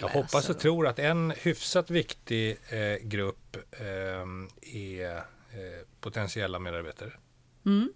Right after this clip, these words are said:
Speaker 2: Ja, just det. Så om jag ska bli anställd så tänker jag här, jag ska läsa hållbarhetsrapporten. Ja.
Speaker 1: Precis. Eh, och det, om de inte gör det så tycker jag att de borde göra det.
Speaker 2: Mm.
Speaker 1: Eh, sedan har du, eh, medarbetare.
Speaker 2: Mm.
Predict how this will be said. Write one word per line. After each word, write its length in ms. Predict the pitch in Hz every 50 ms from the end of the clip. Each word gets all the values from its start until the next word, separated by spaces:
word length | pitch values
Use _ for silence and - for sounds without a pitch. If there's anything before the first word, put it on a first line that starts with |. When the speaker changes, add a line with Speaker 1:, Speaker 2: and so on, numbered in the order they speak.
| _ _ -
Speaker 2:
Ja, 120 | - 208 240
just 140 | 269 - -
det. 80 | -
Så 180 | - 208 208 -
om 180 | - 220 214
jag 80 | 202 196
ska 80 | - 185
bli 80 | 190 190
anställd 460 | 180 165 160 - - 190 175 175 -
så 120 | - 165
tänker 260 | - 160 147 143 -
jag 60 | 143 147
här, 100 | 165 147
jag 100 | 151 151
ska 100 | - -
läsa 200 | - 135 - 139
hållbarhetsrapporten. 680 | 147 143 - - - - - - 151 156 - - - 120
Ja. 220 | 151 165 202 240 - - - - - -
Speaker 1:
Precis. 460 | - 104 95 113 131 - - - - - - - - 135 123 113 104 101 98 95 95 95 95 92 92 92
Eh, 80 | 95 101
och 80 | 101 101
det, 160 | 113 113 110
om 180 | 110 107 113
de 120 | 113 110 117
inte 180 | 110 - 151
gör 180 | 120 107 120 127
det 60 | 117
så 80 | 98 95
tycker 240 | - 110 - - 95
jag 20 |
att 60 | -
de 120 | 98 95 90
borde 160 | 90 80 80
göra 220 | 98 117 110 101
det. 80 | 113 123 - - -
Speaker 2:
Mm. 180 | 165 165 170 196 175 131
Speaker 1:
Eh, 680 | 107 101 95 92 92 92 92 90 87 90 92 95 98
sedan 400 | 98 - - 120 104 104 104 101
har 220 | 98 110 110 104 98
du, 480 | 98 101 101 98 98 98 98 98 98
eh, 500 | 98 - - - 107 98 92 92 92 92
medarbetare. 720 | 101 117 120 113 95 87 85 82 82 78 - - - 98 123 - - - - - - - - - 175
Speaker 2:
Mm. 320 | 180 175 170 175 202